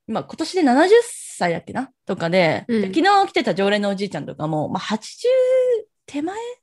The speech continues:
Speaker 1: ぐらいなのね。ちょっと詳細な年齢はそのおじいちゃんに関しては分かんないんですけど。
Speaker 2: うん。
Speaker 1: で、
Speaker 2: うんうん。
Speaker 1: なんか二人がなんか話の流れで、あの、ある人の仕事のやり方って、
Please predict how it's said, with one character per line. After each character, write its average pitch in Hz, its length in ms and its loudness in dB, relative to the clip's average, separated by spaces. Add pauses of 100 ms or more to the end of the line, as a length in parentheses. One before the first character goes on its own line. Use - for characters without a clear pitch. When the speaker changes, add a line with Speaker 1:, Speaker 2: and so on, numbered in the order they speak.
(340)
Speaker 1:
ぐ 302 100 0
ら 302 120 6
い - 160 0 (200)
な 165 100 -4
の - 80 -10
ね。 233 240 -12
ち - 60 -20 (100)
ょ 147 80 0
っ - 40 -8
と - 140 -20
詳 - 120 -2
細 220 160 2
な 202 100 6
年 202 140 6
齢 202 100 4
は 190 80 2
そ 208 80 -4
の 190 80 4
お 180 60 2
じ 202 80 -2
い - 20 -6
ち 180 60 -2
ゃ - 20 0
ん - 20 -4
に 156 60 -8
関 170 80 -6
し 151 40 -12
て 160 40 -4
は 147 40 -6
分 - 40 -8
か 180 60 -6
ん - 20 -4
な 156 60 -2
い - 20 -2
ん 139 40 -2
で 147 40 -4
す - 80 -14
け - 80 -14
ど。 - 160 -8 (580)
Speaker 2:
う 247 100 0
ん。 214 40 6
Speaker 1:
で、 - 160 2
Speaker 2:
う 208 40 -4
ん - 20 0
う 202 80 0
ん。 180 80 -12 (360)
Speaker 1:
な 240 100 -2
ん - 20 2
か 285 60 2
二 294 160 2
人 440 120 8
が 185 220 8
な 311 100 8
ん 302 40 2
か 226 80 0
話 240 300 2
の 415 100 0
流 381 200 0
れ 370 140 0
で、 175 360 -2 (920)
あ 175 160 -8
の、 160 600 -6 (600)
あ 359 80 2
る 494 160 8
人 - 220 0
の 185 260 2
仕 226 160 0
事 277 260 2
の 269 100 4
や 254 80 4
り 254 100 -2
方 277 220 -4
っ 226 40 -4
て、 220 520 2